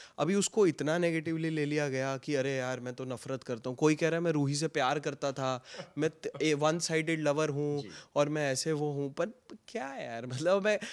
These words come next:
Speaker 1: अब मैं सबको एक्सप्लेन करने जाऊँगा तो बहुत, but बहुत से लोगों ने मुझे सपोर्ट भी किया।
Speaker 2: जी।
Speaker 1: बहुत से लोगों ने मुझे मैसेज किया कि यार, अ, शिवम, अ, अ, अभी, अ, मैं समझ गई, मैं, मैं आपकी बात समझ गया, आप क्या कहना चाह रहे हो, but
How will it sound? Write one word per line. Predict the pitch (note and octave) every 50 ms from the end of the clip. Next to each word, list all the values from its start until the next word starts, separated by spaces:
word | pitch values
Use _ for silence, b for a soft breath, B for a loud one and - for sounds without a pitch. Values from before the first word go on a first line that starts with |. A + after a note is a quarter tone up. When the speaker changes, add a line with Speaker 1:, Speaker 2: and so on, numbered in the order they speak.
| B B B
Speaker 1:
अब | D#3+ E3
मैं | F#3 G#3
सबको | G3+ - - D3+ D#3+ - - G3
एक्सप्लेन | G3 F#3 - - - F3+ F3 F3 F3 E3+
करने | E3+ D#3 D#3+ F3 F3 E3
जाऊँगा | D#3+ D3+ D3 D#3+ E3 E3
तो | D#3+ E3 F3+ F3 E3+ E3 D3 -
बहुत, | C#3 C#3 C#3+ C#3 C#3 B2+ B2 C#3
but | D#3+ E3+
बहुत | D#3 C3+ C3+ B2 C3+ D#3 E3 -
से | - F#3+
लोगों | F3+ F3 E3 D#3 D#3 E3
ने | E3 E3
मुझे | D#3+ D#3 D#3 E3
सपोर्ट | D#3+ - D3 B2+ - C3+ B2+ A#2+
भी | B2+ C3+ C3 A2+
किया। | A2 G#2+ G2+
Speaker 2:
जी। | A2 - - G2+ E2+ B B B B B B B -
Speaker 1:
बहुत | C#3+ C#3 C#3 C3 D#3 D#3+ -
से | - F3+
लोगों | E3+ E3 D3+ E3+ F3
ने | F3
मुझे | F3+ D#3 C#3+ D3 E3
मैसेज | E3+ E3 D#3 C#3+ - D#3 D3+ -
किया | - D3 D3 D3
कि | C#3+ D3+ D3 C#3+
यार, | C#3+ D#3+ E3 D#3+ B B B B B -
अ, | A#2+ A#2+
शिवम, | A2+ - - B2+ D#3 E3+ F3 D#3+
अ, | C#3 B2 B2 A#2 A#2 A2+ A2 G#2 G2+ - B B B B B B
अ, | - A2 A#2 A2+ A2+ A2 G#2+ G2 -
अभी, | - A#2+ G#2+ A#2+ C3 C3 C#3 C#3 -
अ, | - A#2+ A#2 A#2 G#2+ - -
मैं | - B2+ A2+ B2+ C3
समझ | C3 - E3 C3+ C#3+ D#3 D#3+ D3+
गई, | C#3+ C#3+ D3 D3+ C#3 - -
मैं, | C3 C3+ D3
मैं | C#3+ - C#3+ C3+ C3+
आपकी | C#3 C3+ C3+ - - D3+
बात | C3+ C3+ C3+ C#3 C#3
समझ | - C3+ B2+ C3 C3+ C#3
गया, | C#3+ D3 D3
आप | D3+ -
क्या | - C#3 B2+ C3
कहना | C#3+ C#3+ C#3 C#3 C#3
चाह | B2+ C3+ B2 B2
रहे | C#3+ F3+
हो, | F#3 F3+
but | F3 E3